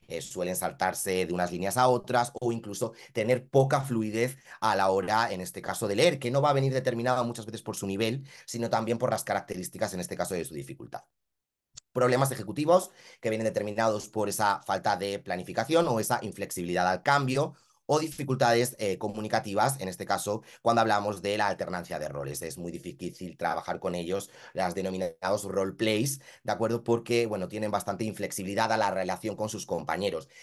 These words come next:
Si es un curso en el que se ha llevado un proceso, cursos de larga duración,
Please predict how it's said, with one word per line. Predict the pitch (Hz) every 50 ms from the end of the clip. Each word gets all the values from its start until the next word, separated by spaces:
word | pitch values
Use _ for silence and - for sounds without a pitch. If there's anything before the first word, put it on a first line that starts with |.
| - -
Si | - - - 117 117
es | 113 - -
un | 117 104
curso | - 135 165 190 - - - 123 98 95
en | 98 92 92
el | 92 90 87
que | - 87 87
se | - 107
ha | 101
llevado | 98 101 101 107 110 117 113 110 101 - _ _ _
un | - 101 104 95
proceso, | - 98 95 90 - 131 151 147 - 120 98
cursos | - 104 90 113 -
de | 92 104
larga | 98 - 95 98
duración, | 95 92 92 - - 143 151 165 180 175